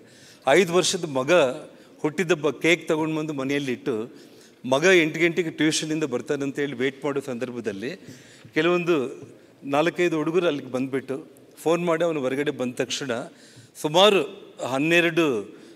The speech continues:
ಬಾರಿ ಅವ್ರನ್ನ ಚುಚ್ಚಿ ಕೊಲೆ ಮಾಡಿದ್ದಾರೆ. ನಿನ್ನೆ ಕೊಲೆಯಾಗಿದೆ. ಆ ಒಂದು ವಿಚಾರದಲ್ಲಿ ನಮ್ಮ ಪೊಲೀಸರಿಗೆ ನಾನು, ಎಸ್ ಪಿ ಅವರಿಗೆ ನಾನು phone ಮಾಡಿದೆ ನಾನು.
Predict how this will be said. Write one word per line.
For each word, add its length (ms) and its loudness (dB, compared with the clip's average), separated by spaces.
ಬಾರಿ 200 6
ಅವ್ರನ್ನ 280 2
ಚುಚ್ಚಿ 720 -2
ಕೊಲೆ 220 6
ಮಾಡಿದ್ದಾರೆ. 640 -2
ನಿನ್ನೆ 280 0
ಕೊಲೆಯಾಗಿದೆ. 840 2
ಆ 180 4
ಒಂದು 260 0
ವಿಚಾರದಲ್ಲಿ 960 2
ನಮ್ಮ 280 4
ಪೊಲೀಸರಿಗೆ 840 0
ನಾನು, 300 -2
ಎಸ್ 180 -6
ಪಿ 140 0
ಅವರಿಗೆ 240 0
ನಾನು 180 -2
phone 300 -4
ಮಾಡಿದೆ 280 -2
ನಾನು. 340 -8